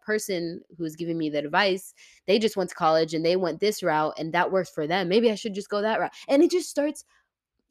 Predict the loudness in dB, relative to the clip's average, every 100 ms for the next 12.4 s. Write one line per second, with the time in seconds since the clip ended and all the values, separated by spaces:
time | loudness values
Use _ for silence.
0 | _ 4 4 6 2 2 -2 -2 0 0
1 | -2 -4 -2 -2 -2 -4 -4 -6 -6 -6
2 | -10 -4 -2 -2 -2 0 -2 -6 _ _
3 | _ _ _ _ _ _ _ -2 0 2
4 | 0 -2 -6 -8 -4 -2 -2 -6 -6 -2
5 | -2 -4 -8 -6 -2 -2 -2 -4 -6 -4
6 | -2 -2 -6 -4 -4 -2 -6 -4 -6 -6
7 | -6 -6 -8 -12 -8 -8 -4 -4 -4 -6
8 | -8 -8 -4 -6 -8 _ -14 -14 _ -4
9 | -2 -4 -4 -6 -10 _ _ _ _ _
10 | -8 -4 -6 -2 -4 -4 -4 -2 -2 -2
11 | -4 -4 -4 -6 -12 -14 -12 -12 -6 -2
12 | -2 -4 -8